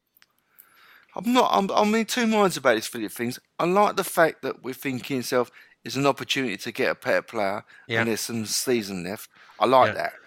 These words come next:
Speaker 2: Yeah.
Speaker 1: You know, but I'm thinking to myself, we're all asking the same question, aren't we?
Speaker 2: Yeah.
Speaker 1: Who's he gonna replace? It doesn't look, you know, it shows a lack of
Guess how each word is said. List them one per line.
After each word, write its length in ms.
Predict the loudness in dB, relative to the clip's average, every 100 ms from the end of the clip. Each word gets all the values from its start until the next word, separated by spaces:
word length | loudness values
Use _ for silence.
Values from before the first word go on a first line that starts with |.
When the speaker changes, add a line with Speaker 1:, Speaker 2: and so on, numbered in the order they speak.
| -20 _
Speaker 2:
Yeah. 220 | -6 -4
Speaker 1:
You 80 | -4
know, 260 | -4 -6 -8 _ _ _ _ _ _ _ _ _
but 160 | 4 6
I'm 100 | 4
thinking 380 | -2 -4 -2 -4
to 60 |
myself, 540 | -4 -2 2 0 -2 -16 _ _ _ _ _ _ _ _
we're 120 | -6 -2
all 160 | 2
asking 300 | 2 0 -4
the 80 | -6
same 320 | -4 -2 -4
question, 420 | -6 -12 -12 -8
aren't 240 | -6 -6 -8
we? 180 | -12 -14 _
Speaker 2:
Yeah. 160 | -4 -4
Speaker 1:
Who's 140 | -4
he 80 | -8
gonna 260 | -6 -6
replace? 640 | -6 -6 -4 -4 -4 -8 -14 _ _ _ _ _ _ _ _ _ _ _ _ _ _ _ -8
It 100 | 4
doesn't 420 | 6 6 0 -2
look, 240 | -2 -2 -4
you 100 | 0
know, 300 | 2 2 -2 -16 -12
it 200 | -8 -6
shows 400 | -2 0 2 2
a 80 | 0
lack 300 | 2 0 0
of 360 | -4 -4 -10